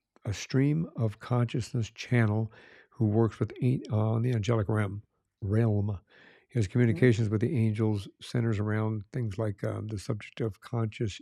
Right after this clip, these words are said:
Speaker 1: shift that we're all experiencing that will bring in the new earth, what he keeps calling the new earth. And I've heard this about, I don't know, four or five times throughout my conversations through the last three and a
Speaker 2: With
Speaker 1: half
Speaker 2: different,
Speaker 1: years.
Speaker 2: with different people?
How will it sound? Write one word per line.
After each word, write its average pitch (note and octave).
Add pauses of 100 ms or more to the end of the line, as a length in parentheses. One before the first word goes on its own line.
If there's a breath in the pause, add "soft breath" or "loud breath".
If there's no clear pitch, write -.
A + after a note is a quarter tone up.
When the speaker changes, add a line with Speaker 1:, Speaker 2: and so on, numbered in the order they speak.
Speaker 1:
shift - (460)
that B2+
we're A2+
all A2
experiencing A2
that A2
will G#2
bring G#2+
in G#2+
the G#2+
new A2
earth, A2+
what G#2+
he G2
keeps -
calling G#2
the G#2
new A2
earth. A2+
And C3
I've A#2
heard A3
this F3
about, B2+ (680)
I -
don't C#3+
know, A2+
four -
or D3+
five C#3+
times A#2+
throughout G#2 (260)
my A2+
conversations G#2
through A2+
the A2
last A2 (240)
three A2
and G#2+
a -
Speaker 2:
With -
Speaker 1:
half G2
Speaker 2:
different, A2+
Speaker 1:
years. - (160)
Speaker 2:
with F3+
different -
people? F#3